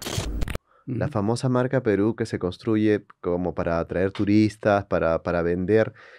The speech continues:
Speaker 1: la nación en el extranjero de alguna manera y promocionarla. Eh, ¿estas etapas, e-, esto termina de ayudar a consolidar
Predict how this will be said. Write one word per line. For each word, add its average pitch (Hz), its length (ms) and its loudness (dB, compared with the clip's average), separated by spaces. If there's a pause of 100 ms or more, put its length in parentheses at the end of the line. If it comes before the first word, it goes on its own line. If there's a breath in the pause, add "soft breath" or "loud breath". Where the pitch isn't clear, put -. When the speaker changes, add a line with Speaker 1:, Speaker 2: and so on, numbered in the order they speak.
(120 soft breath)
Speaker 1:
la 101 280 -2
nación 120 420 2
en 113 120 2
el 98 100 0
extranjero 101 600 2
de 85 80 4
alguna 98 280 0
manera 95 400 0
y 95 40 -2
promocionarla. 87 920 -6 (640 soft breath)
Eh, 90 420 0 (200)
¿estas 135 320 0
etapas, 143 580 4
e-, 131 220 -2
esto 139 220 -2
termina 127 340 2
de 135 60 4
ayudar 117 240 6
a 131 80 2
consolidar 110 800 2